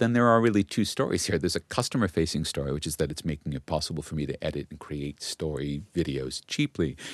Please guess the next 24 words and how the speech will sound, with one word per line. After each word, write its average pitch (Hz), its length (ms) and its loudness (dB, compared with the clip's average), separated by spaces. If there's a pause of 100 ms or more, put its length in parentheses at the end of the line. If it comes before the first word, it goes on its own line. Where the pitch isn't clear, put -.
(120)
But 95 100 2
then 90 160 4
from 90 160 -2
the 82 80 0
back 113 360 2
end, 73 160 -2
in 82 120 0
order 87 160 0
to 87 100 -6
make 80 300 -4
that 73 240 -4
work, - 320 -2
you've 78 180 -2
had 85 220 -6
to - 40 -2
build 78 300 2
out 76 140 0
a 80 40 -4
clou-, 87 360 0
cloud 104 340 4
framework 73 460 -2
that 82 140 2
allows 82 520 4 (800)
cloud-based 85 920 0